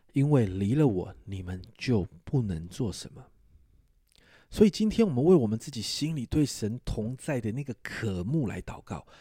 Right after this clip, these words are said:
这真的很重要。我们需要里面常常渴慕神的同在，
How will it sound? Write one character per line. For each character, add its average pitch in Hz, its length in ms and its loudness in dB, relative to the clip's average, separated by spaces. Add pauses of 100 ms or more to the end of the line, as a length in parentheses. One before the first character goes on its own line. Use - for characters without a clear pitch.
(280)
这 190 160 0
真 170 240 0
的 175 60 2
很 80 240 -6
重 104 260 -4
要。 104 240 -6 (380)
我 - 80 -6
们 170 100 2
需 - 280 0
要 202 120 6
里 147 140 0
面 175 100 -2
常 143 160 -8
常 147 140 -6
渴 107 320 -6
慕 151 180 -4
神 107 220 -8
的 120 80 -4
同 98 220 -8
在， 107 280 -4